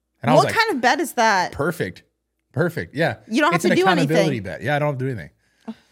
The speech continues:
Speaker 1: Just collect money. But I don't think he pay, even if he fucked up, I don't think he'd pay me.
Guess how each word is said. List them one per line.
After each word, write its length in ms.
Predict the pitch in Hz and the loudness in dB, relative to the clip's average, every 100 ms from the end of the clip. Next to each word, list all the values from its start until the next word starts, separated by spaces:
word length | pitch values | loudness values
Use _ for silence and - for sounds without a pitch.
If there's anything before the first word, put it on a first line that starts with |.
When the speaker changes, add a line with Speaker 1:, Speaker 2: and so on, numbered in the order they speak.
| - | -16
Speaker 1:
Just 120 | 127 | -8
collect 220 | 170 131 | -4 -4
money. 320 | 110 98 58 _ _ _ _ _ _ _ _ - | -4 -10 -14 _ _ _ _ _ _ _ _ -4
But 100 | 151 | 0
I 60 | 208 | 0
don't 100 | 247 | -2
think 120 | 196 | -2
he 60 | 170 | -4
pay, 120 | - | -4
even 220 | 185 208 | -4 -2
if 60 | 226 | -2
he 300 | - _ _ | -4 _ _
fucked 80 | - | -6
up, 100 | 139 | -4
I 60 | 117 | -4
don't 100 | 110 | -6
think 100 | 92 | -8
he'd 100 | 76 | -10
pay 160 | 80 | -10
me. 180 | 69 62 | -10 -14